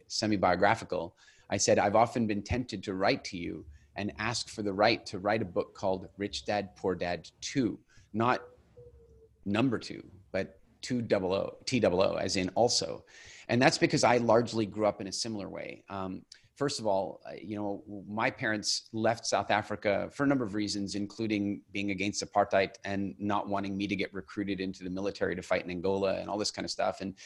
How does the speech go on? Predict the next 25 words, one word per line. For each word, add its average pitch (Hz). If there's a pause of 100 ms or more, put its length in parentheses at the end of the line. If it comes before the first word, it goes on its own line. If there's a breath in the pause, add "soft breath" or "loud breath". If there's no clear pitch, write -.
(220 loud breath)
so 143
we 135
moved 143
to 131
Canada 120
as 101
immigrants, 104
but 90
my 107
grandparents 139
never 110
agreed 107
with 107
that 80
idea. 73 (460 soft breath)
And 104
so 117
they 110
basically 113
cut 95
us -
off. 101
So 113
while 110
our 101